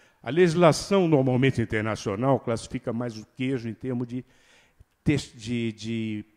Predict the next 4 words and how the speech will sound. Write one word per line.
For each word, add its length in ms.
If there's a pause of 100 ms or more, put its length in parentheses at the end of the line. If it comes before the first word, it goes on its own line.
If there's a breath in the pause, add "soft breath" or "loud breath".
(100)
porcento 760
de, 840 (400 soft breath)
é, 400
umidade, 920